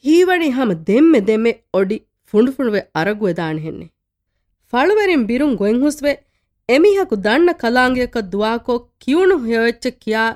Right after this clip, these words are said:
ರೊಯ್ ಹೇರೆನ್ ಫಶಾಫಿಯೆ. ಅದಿ ಎಮಿಹೆಗ್ಗೆ ಅತುಜೋಣು ಎಚ್ಚೆ ಕಂಡನ್ ಉಕಾ ಒಡಿ ಫೆಮ್ಮತಿಗಾ ಬೆಹೆಟ್ಟೇತೋ ಮಸೆಕ್ಕೆ ಕುರಂ ಫಶಾಫಿಯೆ. ಮಿಕಂತನ್ ಹಿಂಗಮುಂದಿಯೇರು ಯೂನುಸ್ಗೆ ಫಾ ನೊಣ್ಣೆವಿ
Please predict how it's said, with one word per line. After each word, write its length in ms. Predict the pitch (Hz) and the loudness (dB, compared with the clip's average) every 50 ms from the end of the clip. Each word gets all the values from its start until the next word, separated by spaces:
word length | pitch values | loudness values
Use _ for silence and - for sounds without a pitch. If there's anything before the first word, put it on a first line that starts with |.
| - 214 190 | -8 -6 -2
ರೊಯ್ 200 | 226 247 269 247 | 0 0 0 0
ಹೇರೆನ್ 340 | 190 202 214 269 320 294 254 | -2 -2 -2 0 0 0 -2
ಫಶಾಫಿಯೆ. 580 | - 185 - - 175 165 - _ - 185 - _ _ _ _ _ _ _ _ _ _ _ - | -2 -4 -4 -4 -6 -6 -8 _ -16 -18 -18 _ _ _ _ _ _ _ _ _ _ _ -2
ಅದಿ 200 | 277 302 - 330 | 0 0 2 2
ಎಮಿಹೆಗ್ಗೆ 580 | 220 226 254 302 381 392 381 392 330 240 214 | 2 2 4 4 2 2 0 -2 -2 -4 -6
ಅತುಜೋಣು 680 | - - - 196 208 - 370 311 302 359 339 302 262 240 | -8 -4 -6 -6 -2 -2 -2 0 2 2 2 2 2 0
ಎಚ್ಚೆ 260 | 247 240 - 285 262 | 0 0 -2 -4 -6
ಕಂಡನ್ 460 | 269 _ - 190 202 233 254 254 226 | -6 _ -4 -4 -2 -2 -2 -2 -2
ಉಕಾ 280 | 202 202 - 254 233 226 226 - _ _ _ _ _ _ _ - | -2 -4 -4 -6 -6 -6 -6 -8 _ _ _ _ _ _ _ 0
ಒಡಿ 220 | 233 294 285 349 | 2 2 2 0
ಫೆಮ್ಮತಿಗಾ 720 | - - 240 233 277 311 330 330 - 311 285 214 214 196 | 0 0 2 2 4 4 2 2 0 -2 -2 0 0 -2
ಬೆಹೆಟ್ಟೇತೋ 640 | 190 190 196 220 226 220 220 247 226 226 - 220 214 | 0 0 0 -2 -2 -2 -2 -2 -4 -2 -2 -4 -4
ಮಸೆಕ್ಕೆ 420 | 196 185 190 - 240 233 - 220 | -4 -4 -2 -2 -4 -4 -4 -6
ಕುರಂ 260 | 214 - 214 202 196 | -6 -4 -6 -6 -4
ಫಶಾಫಿಯೆ. 600 | 202 - 180 - 190 175 170 - - - - - _ _ _ _ _ _ _ _ _ _ _ 226 | -4 -6 -8 -6 -6 -6 -8 -8 -14 -18 -18 -20 _ _ _ _ _ _ _ _ _ _ _ -2
ಮಿಕಂತನ್ 520 | 226 247 240 - 403 370 370 415 381 294 | -2 -2 0 0 0 0 2 0 0 0
ಹಿಂಗಮುಂದಿಯೇರು 720 | 254 247 240 254 269 285 294 277 262 277 285 285 285 247 226 | 0 0 0 0 0 2 0 0 0 0 0 0 0 0 -2
ಯೂನುಸ್ಗೆ 520 | 190 196 214 240 269 294 302 294 - 285 | -2 -2 -2 0 0 0 -2 -2 -6 -8
ಫಾ 220 | 269 - 262 247 240 | -6 -4 -2 -2 0
ನೊಣ್ಣೆವಿ 640 | 226 220 214 214 226 233 233 240 240 240 240 - | 0 0 -2 0 -2 -2 -2 -4 -6 -8 -10 -14